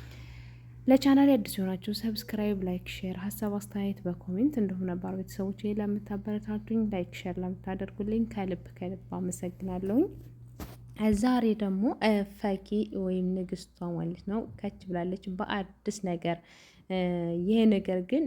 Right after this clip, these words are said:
ምን እንደምላችሁ ባላቅም የሆነ ለሆነ ነገር ይዞ ነው እንጂ እውነት የእውነት አይሆንም ማለት ነው። ለምን የተናገረችው አንዳንድ ነገሮች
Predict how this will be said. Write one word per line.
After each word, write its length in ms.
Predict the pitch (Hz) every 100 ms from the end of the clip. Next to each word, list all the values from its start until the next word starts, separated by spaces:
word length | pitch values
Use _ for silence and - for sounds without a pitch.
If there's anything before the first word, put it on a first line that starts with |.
| 180 180 180 175 - _ _ _ - 190 190 185 185 - -
ምን 220 | 196 208
እንደምላችሁ 600 | 196 180 180 175 185 - 180
ባላቅም 500 | 185 185 175 - 480 - - - - - - 202 196 190 196 190 185 _ _ _ _ _ _ _ _ -
የሆነ 260 | 202 233 240
ለሆነ 300 | 196 220 285 269
ነገር 280 | 226 196 196
ይዞ 140 | 196 196
ነው 120 | 202
እንጂ 200 | 202 208 208
እውነት 380 | 202 214 311 - - 180 170 170 170 165 170
የእውነት 420 | 185 196 202 196 196
አይሆንም 520 | 185 180 175 170 320
ማለት 240 | 196 156 -
ነው። 100 | 175
ለምን 360 | 180 180 254 277
የተናገረችው 880 | 202 196 196 185 180 175 175 - 302
አንዳንድ 340 | 208 180 170 175
ነገሮች 440 | 165 175 196 -